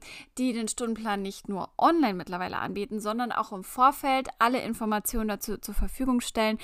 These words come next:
dass du dir entweder den Stundenplan selber schon mal zusammenstellen kannst oder, und das ist besonders bei so kleineren Hochschulen der Fall, dann wird dir direkt schon der Stundenplan ausgehändigt. Und es macht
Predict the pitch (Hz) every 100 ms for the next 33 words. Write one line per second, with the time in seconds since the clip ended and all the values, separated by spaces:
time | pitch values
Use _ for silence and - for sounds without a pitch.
0 | - - - 233 240 233 214 - 240 277
1 | 320 311 277 240 226 - 247 226 233 233
2 | 202 214 196 202 202 185 - 214 170 202
3 | - 269 285 - 302 339 - - - -
4 | - 254 311 359 349 - 262 254 247 -
5 | 214 226 254 - 208 208 - - 277 359
6 | 330 302 330 320 - 311 302 285 - 269
7 | 269 277 - - - - 247 254 233 -
8 | 208 196 214 262 - 226 220 226 220 208
9 | 208 214 - - 226 202 196 - 214 -
10 | 202 208 185 185 190 - - _ - 220
11 | 226 - 202 190 180 - - - - -
12 | 226 226 220 - - - 240 240 269 -